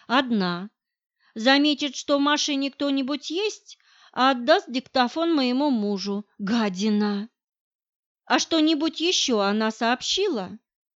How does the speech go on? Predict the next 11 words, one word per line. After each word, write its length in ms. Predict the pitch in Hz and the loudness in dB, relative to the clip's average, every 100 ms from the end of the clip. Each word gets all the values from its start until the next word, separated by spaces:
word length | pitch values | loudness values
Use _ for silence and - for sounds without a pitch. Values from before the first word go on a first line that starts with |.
| _ _ _ | _ _ _
Как 240 | 311 440 - | 0 0 0
ты 160 | 247 | -2
узнаешь, 560 | 269 262 277 247 220 - | -2 0 2 4 2 0
кому 400 | 240 285 294 240 | 0 2 4 2
отдавать 560 | 214 202 254 247 247 | 0 0 2 2 0
деньги?" 600 | 269 302 208 180 185 202 - _ _ _ _ _ _ _ _ _ _ _ _ - | -4 -4 -2 -6 -10 -12 -16 _ _ _ _ _ _ _ _ _ _ _ _ -8
"Да", 800 | 196 269 240 214 196 208 277 339 _ _ _ - | 2 4 6 4 4 0 -2 -8 _ _ _ -4
Вика 320 | 226 226 233 | -2 -2 -4
посмотрела 640 | 233 - 233 226 226 208 | -6 -2 -2 0 0 0
на 140 | 214 226 | 0 0
меня. 560 | 254 277 214 185 196 | 0 0 0 -4 -12